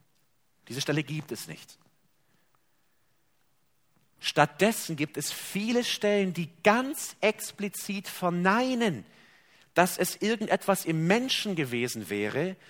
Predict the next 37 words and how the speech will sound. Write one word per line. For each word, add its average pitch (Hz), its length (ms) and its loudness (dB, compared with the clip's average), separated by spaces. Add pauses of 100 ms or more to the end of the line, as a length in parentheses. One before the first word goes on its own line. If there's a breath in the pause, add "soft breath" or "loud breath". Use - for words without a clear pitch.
(160 loud breath)
das - 240 4
Gott 180 300 0
bewegt 180 800 0
hätte, 233 520 2 (560)
ihn 214 220 0
auszuerwählen. 117 840 0 (960)
Ich 156 160 -4
habe 202 180 4
diese 190 160 -2
Stellen 190 300 4
letzte 190 280 2
Woche 170 140 0
schon 165 140 -6
vorgelesen, 165 560 0
deswegen 156 200 -8
ich 147 120 -8
nenne 165 200 -2
nur 170 140 -2
die 165 80 -4
Referenzen. 156 760 -2 (720 loud breath)
Wenn 147 160 2
du 151 60 2
sagst, 160 280 0
„Das - 160 -10
muss 180 180 0
ich 196 140 -10
prüfen 196 300 -4
und 170 40 -2
ich 160 80 -4
bin 165 100 0
anderer 160 220 2
Meinung“, 160 220 2
dann 151 80 -6
schau 147 200 2
zu 143 180 -6
Hause 123 260 -4
nach. 190 360 -2